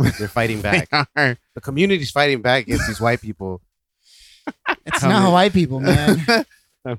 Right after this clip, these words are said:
Speaker 1: kidding.
Speaker 2: That's crazy. Did they, so did they, they didn't catch, I, I mean, I don't know if they catch the guy or caught the
Speaker 3: I don't,
Speaker 2: guy
Speaker 3: I
Speaker 2: or
Speaker 3: don't know the rest of the story. We started the podcast and I got the text as soon as that happened. And I just asked him, "Are you okay?" He said, "Yeah." I saw him.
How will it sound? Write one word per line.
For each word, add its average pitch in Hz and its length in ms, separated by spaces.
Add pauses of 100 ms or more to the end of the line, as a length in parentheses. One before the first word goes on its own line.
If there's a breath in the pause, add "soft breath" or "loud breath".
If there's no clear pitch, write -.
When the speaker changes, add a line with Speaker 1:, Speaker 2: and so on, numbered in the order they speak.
(120)
Speaker 1:
kidding. 127 180
Speaker 2:
That's 160 240
crazy. 202 380
Did 170 200
they, 190 220
so 160 200
did 151 140
they, 165 220
they 151 160
didn't 151 200
catch, 147 340 (380)
I, 147 160 (140)
I 147 80
mean, 143 100
I 143 140
don't 135 120
know 131 140
if 123 60
they 127 140
catch 135 280
the 160 80
guy 143 200
or 131 100
caught 135 240
the 147 100
Speaker 3:
I - 60
don't, 139 80
Speaker 2:
guy - 140
Speaker 3:
I - 60
Speaker 2:
or - 40
Speaker 3:
don't 269 100
know 262 100
the 226 80
rest 208 160
of 190 40
the 175 60
story. 202 260
We 147 80
started 170 240
the 160 80
podcast 156 500
and 139 80
I 131 60
got 139 160
the 135 60
text 139 280
as 131 100
soon 135 160
as 127 120
that 123 140
happened. 131 360
And 120 80
I 127 80
just 131 140
asked 131 200
him, 117 100
"Are 117 80
you 123 160
okay?" 135 280
He 139 40
said, 110 180
"Yeah." 113 160
I 127 80
saw 123 220
him. 120 120